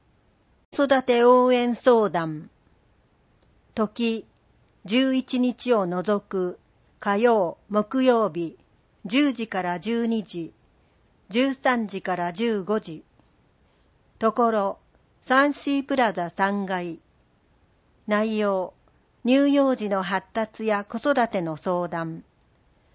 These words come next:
専門機関の紹介など。対象、乳幼児と保護者。問い合わせ先、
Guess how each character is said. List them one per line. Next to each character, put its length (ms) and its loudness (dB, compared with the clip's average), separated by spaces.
専 340 4
門 260 4
機 120 -8
関 240 0
の 140 -6
紹 300 0
介 260 -4
な 160 -4
ど。 180 -12
対 220 -2
象、 480 -2
乳 280 2
幼 240 2
児 120 -10
と 180 -6
保 180 -4
護 160 2
者。 280 -10
問 240 4
い 80 4
合 100 2
わ 100 -6
せ 160 -8
先、 400 -12